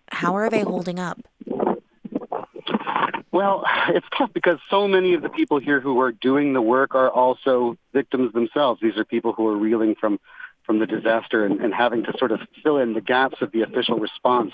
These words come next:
Speaker 2: Um, one of the big health needs right now is, is not just medical care, but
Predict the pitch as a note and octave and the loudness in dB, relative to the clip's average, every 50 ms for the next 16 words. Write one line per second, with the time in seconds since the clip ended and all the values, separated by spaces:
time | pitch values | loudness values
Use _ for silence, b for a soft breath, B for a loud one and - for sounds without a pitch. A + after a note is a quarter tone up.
0 | - - C3 B2+ B2 A#2+ A#2 B B B B B D3+ E3+ E3+ D#3+ D3+ D#3+ - - | -4 -2 0 0 0 -2 -6 B B B B B 0 0 0 0 -2 -4 -2 0
1 | D3+ D#3 D3 - - D#3 C#3+ C3 - - _ _ _ - C3+ C3+ C3 B2+ B2+ C3 | -2 -2 0 0 0 0 0 0 -4 -12 _ _ _ 0 0 2 2 2 2 2
2 | C3 B2+ B2+ B2 A#2+ A2+ - - C3 C3 A#2+ - - C#3+ C3 B2 A2+ - B2+ B2+ | 2 4 2 2 0 0 -2 -2 -2 -2 0 0 -2 -2 -2 -4 -6 0 0 2
3 | C3 C#3 - C3 - - B2 A2 G#2+ G#2+ - A2 G#2+ | 2 2 0 -2 -2 0 0 0 0 2 2 0 0